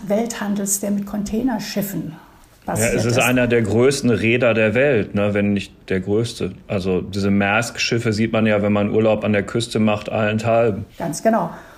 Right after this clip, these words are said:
Speaker 1: Und die, ja, die konnten nicht mehr ausfahren. Die Ladung konnte nicht mehr gelöscht werden. Alles, was letztlich den Computer erfordert hat, das hat nicht mehr funktioniert. Aber das waren auch nicht die Einzelnen. Also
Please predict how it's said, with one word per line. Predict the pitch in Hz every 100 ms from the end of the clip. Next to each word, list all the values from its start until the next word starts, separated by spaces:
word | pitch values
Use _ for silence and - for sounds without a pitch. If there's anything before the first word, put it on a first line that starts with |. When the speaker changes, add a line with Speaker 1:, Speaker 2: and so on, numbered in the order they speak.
| - -
Speaker 1:
Und | 202 -
die, | 220 247 226 - - - -
ja, | 175 165
die | 220
konnten | - 294 - 226
nicht | 226 -
mehr | 208 -
ausfahren. | - - - - 277 - - - - -
Die | 220
Ladung | 196 - - 285
konnte | 240 220 208
nicht | 202 214
mehr | 196
gelöscht | 190 190 - 214
werden. | 214 -
Alles, | 240 277 -
was | 226 226 - -
letztlich | 233 226 - 220
den | 214 202
Computer | 208 202 -
erfordert | 226 208 165 202 202
hat, | -
das | 175 170
hat | 175
nicht | 285 -
mehr | 175
funktioniert. | 175 165 - 180 170 165
Aber | 226
das | 247 254
waren | 220 196
auch | 220 214
nicht | 226 -
die | 196
Einzelnen. | 175 247 254 185 180 175
Also | 196 202